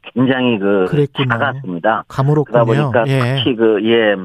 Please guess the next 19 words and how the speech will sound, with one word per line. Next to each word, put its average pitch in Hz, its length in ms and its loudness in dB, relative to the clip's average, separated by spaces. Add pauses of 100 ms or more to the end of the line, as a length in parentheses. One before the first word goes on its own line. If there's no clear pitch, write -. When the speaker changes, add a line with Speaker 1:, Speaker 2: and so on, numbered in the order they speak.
(340)
Speaker 1:
바짝 - 380 -6
말라져 107 460 0
있고 90 480 -2
Speaker 2:
음. 147 340 -2
Speaker 1:
또 110 80 -10
바람도 120 480 0
많이 101 320 0
불고요. 92 440 -2
계절적으로도 98 680 -2
그렇고 80 460 -4 (160)
Speaker 2:
예. 123 200 -2
Speaker 1:
그런 113 280 0
것들이 117 340 0
이렇게 101 320 -2
대형 110 540 -2
산불을 113 560 -4
키우는 127 500 -4
직접적인 127 500 -2
원인이다. 95 600 0